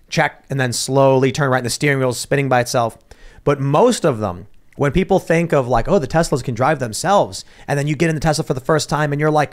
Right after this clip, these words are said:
"Autopilot," and you're like, "Wow." All it does is just the steering wheel moves a little bit left and right on the highway.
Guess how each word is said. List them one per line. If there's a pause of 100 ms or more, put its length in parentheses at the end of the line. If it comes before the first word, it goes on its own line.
(120)
"Autopilot,"
and
you're
like,
"Wow." (280)
All
it
does
is
just
the
steering
wheel
moves
a
little
bit
left
and
right
on
the
highway.